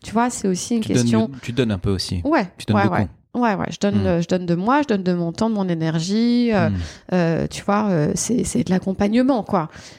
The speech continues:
Speaker 1: Euh, c'est, c'est, c'est quand même, ça repose aussi beaucoup quand même sur une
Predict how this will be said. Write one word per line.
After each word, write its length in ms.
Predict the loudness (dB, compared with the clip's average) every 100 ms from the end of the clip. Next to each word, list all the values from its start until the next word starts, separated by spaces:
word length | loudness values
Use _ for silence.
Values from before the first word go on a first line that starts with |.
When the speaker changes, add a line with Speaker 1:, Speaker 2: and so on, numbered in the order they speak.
| -4
Speaker 1:
Euh, 1160 | 2 4 4 2 2 0 0 -2 -2 -2 -2 -2
c'est, 1400 | -2 -4 0 2 2 2 2 0 0 0 0 0 0 -2 -2
c'est, 200 | 0 0
c'est 180 | 0
quand 160 | -2 0
même, 140 | 0 0
ça 140 | -2
repose 320 | -2 0 2
aussi 260 | 2 0 -2
beaucoup 520 | -2 -4 0 2 2
quand 120 | 0
même 220 | 0 0 -2
sur 320 | -2 0 2
une 160 | 2